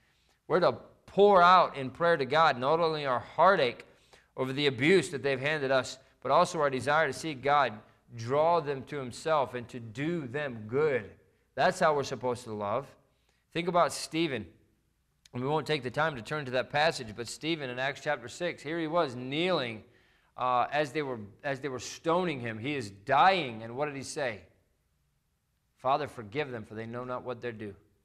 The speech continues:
Right? That's what this passage is about. How do you, as you're being stoned to death, pray for them? "God, please forgive them. They don't know what they're doing.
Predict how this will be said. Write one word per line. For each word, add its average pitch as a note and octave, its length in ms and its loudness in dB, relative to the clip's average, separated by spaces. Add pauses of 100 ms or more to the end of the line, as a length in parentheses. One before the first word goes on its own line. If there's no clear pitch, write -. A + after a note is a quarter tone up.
(520)
Right? C3 240 -4 (260)
That's D3 360 -6
what C3+ 160 -10
this B2+ 140 -8
passage A#2+ 480 -8
is G#2 120 -14
about. F#2+ 320 -16 (480)
How F3 360 -2
do C#3 100 -8
you, C#3+ 400 -2 (200)
as C#3+ 180 -4
you're D#3 100 -6
being C#3+ 240 -6
stoned E3 760 0 (100)
to B2 100 -16
death, C#3+ 580 -2 (380)
pray A3 460 2
for C3+ 180 -6
them? G2+ 240 -10 (400)
"God, G#3+ 380 2
please G3+ 500 -4 (720)
forgive G3 560 -2
them. D3 160 -6
They G3+ 80 2
don't B3 220 0
know A3+ 160 2
what G3 240 -2
they're D3+ 160 -8
doing. C3 500 -8